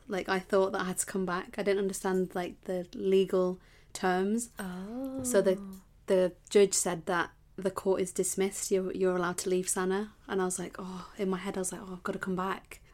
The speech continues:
Speaker 1: And everyone was like, "Sana, why did you look so sad?" I was like, "Because I've gotta come back." And they went, "No, you've won the case."
Speaker 2: Oh my God.
Speaker 1: <laughs> So, alhamdulillah for that. One down,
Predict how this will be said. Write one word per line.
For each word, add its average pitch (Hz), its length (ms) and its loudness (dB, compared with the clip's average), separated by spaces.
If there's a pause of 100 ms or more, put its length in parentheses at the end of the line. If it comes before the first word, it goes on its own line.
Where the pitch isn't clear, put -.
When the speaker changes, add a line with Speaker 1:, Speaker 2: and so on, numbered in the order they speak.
Speaker 1:
And 202 80 2
everyone 240 240 6
was 233 160 4
like, 202 140 -4
"Sana, 233 260 2
why 214 160 2
did - 180 -8
you 254 60 -2
look - 140 0
so 240 180 2
sad?" 247 320 2
I 254 60 2
was 240 80 2
like, 240 160 0
"Because 247 240 0
I've - 60 -12
gotta 240 140 0
come 226 220 0
back." 240 580 2 (300)
And 254 100 10
they 269 60 8
went, 269 180 6
"No, 302 360 12
you've 262 240 10
won 330 220 12
the 339 100 12
case." 370 560 10
Speaker 2:
Oh 285 120 6
my 277 160 4 (140)
God. 269 340 12 (360)
Speaker 1:
<laughs> 294 80 0 (1000)
So, - 180 0
alhamdulillah 202 720 2
for 185 120 -8
that. 175 240 -4
One 196 260 4
down, 185 500 2